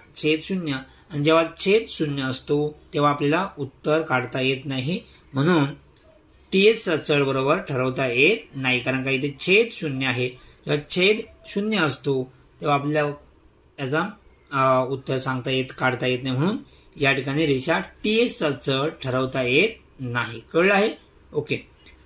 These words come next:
आता उदाहरण आपण, अ, प्रश्न तिसरा सोडवूया. प्रश्न तिसरा, पुढील बिंदू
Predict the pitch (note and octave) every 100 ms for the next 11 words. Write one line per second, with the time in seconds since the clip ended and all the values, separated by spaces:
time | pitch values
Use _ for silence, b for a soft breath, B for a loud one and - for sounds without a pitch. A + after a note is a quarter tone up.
0 | - D#3 A3 F#3+ D3+ D3 C#3 D#3 G#3+ -
1 | C#3+ C3+ F#3+ F#3+ D3+ C3 - - C#3 C#3+
2 | D3 G#3+ - - - A2+ A#2 A#2 G#2+ -
3 | - - - - - _ _ _ _ _
4 | _ _ _ _ _ - - _ _ _
5 | _ _ - F3 C4+ C#4 G#3 C#3+ B2 -
6 | _ _ - - E3+ A#3+ A3+ G#3 F#3 G#3